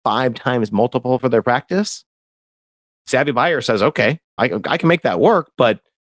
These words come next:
you know, the way I'd have to make that work would be adjusting the terms pretty heavily. Are you okay with that?" They always find a way to say yes. And so it doesn't require you to have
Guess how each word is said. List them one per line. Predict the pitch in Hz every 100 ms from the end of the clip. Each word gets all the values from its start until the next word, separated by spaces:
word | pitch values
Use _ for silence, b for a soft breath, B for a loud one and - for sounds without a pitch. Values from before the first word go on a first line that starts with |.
| _ _ _ _ -
you |
know, | 107
the | 113
way | 135
I'd | 120
have | 123
to |
make | 120 120
that | 98 95
work | 208 -
would | 110
be | 101
adjusting | 92 123 - 110
the | 87
terms | - 175 175 123
pretty | - 101 90
heavily. | 95 92 104
Are | 101
you | 127 131
okay | 147 196 302
with | -
that?" | - - _ _ _ _ -
They | -
always | 175 233 226
find | 170 165
a | 151
way | 135
to | 117
say | - 92
yes. | 80 85 - - - _ _ _ _ _ _ -
And | 147
so | 165 147 120 _ _ _ -
it | 139
doesn't | 202 160
require | 87 90 - 143
you | 90 92
to | 92
have | 98